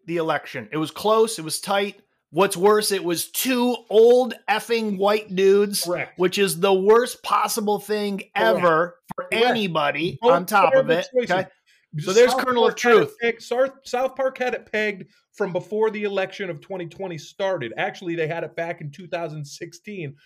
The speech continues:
Speaker 2: when they were talking about your choices are a shit sandwich, a turd, or a shit sandwich. Those
Speaker 1: Listen,
Speaker 2: were
Speaker 1: can
Speaker 2: the
Speaker 1: we
Speaker 2: true choices back in two thousand and sixteen.
Speaker 1: The problem with this is, with this country,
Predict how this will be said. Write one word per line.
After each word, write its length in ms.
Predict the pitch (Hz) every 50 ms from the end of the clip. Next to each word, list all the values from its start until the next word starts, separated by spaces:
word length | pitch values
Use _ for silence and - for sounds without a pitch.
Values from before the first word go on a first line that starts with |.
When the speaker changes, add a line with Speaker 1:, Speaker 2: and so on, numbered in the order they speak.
| _ _ _ _
Speaker 2:
when 120 | - 165 170
they 80 | 175
were 140 | 175 170 170
talking 440 | 170 175 170 180 196 190 208 202 190
about 300 | 175 151 165 165 170 165
your 120 | 156 156
choices 720 | 143 - - 190 202 208 196 - - 165 165 170 170 165 - _ _ _ _ _ _ _
are 520 | 156 160 165 165 160 160 156 156 156 151 - _ _ _ _ _ _ _ _ - - _ _ _ _ _ _ _ _ _ _ _ _ _ _ _
a 80 | 160 151
shit 340 | - - - 226 214 208 -
sandwich, 720 | - 233 233 226 220 196 175 175 175 170 - - - - _ _ _ _ _ _ _ _ _ _ -
a 60 | 156
turd, 500 | 143 - - - 247 247 240 220 214 208
or 240 | - 180 147 214 202
a 60 | 180
shit 320 | - - - 220 202 202 -
sandwich. 560 | - 226 226 226 196 135 - - - - - _ _ _ _ _ _ _ _ _ _
Those 220 | - 196 220 240 -
Speaker 1:
Listen, 100 | 202 196
Speaker 2:
were 60 | 214
Speaker 1:
can 80 | 208
Speaker 2:
the 80 | 202 202
Speaker 1:
we 60 | 202
Speaker 2:
true 220 | 196 - 233 208 -
choices 420 | - 214 214 214 - - 202 170
back 280 | 151 - 185 185 - 208
in 120 | 180 156
two 180 | - 208 190 185
thousand 580 | - 190 185 185 180 170 175 175 175 165 156 - _ _
and 220 | 170 175 170 170 151
sixteen. 640 | - 190 180 - _ _ 220 226 240 220 - - _ _ _ _ _ _ _ _ _ _ _ _ -
Speaker 1:
The 80 | 139
problem 360 | - - 156 185 196 196 190
with 140 | 175 160 147
this 200 | - 143 127 -
is, 200 | 143 139 127 - - _
with 180 | 131 123 117 -
this 180 | 147 147 -
country, 520 | - - - 127 127 - - 139 143 147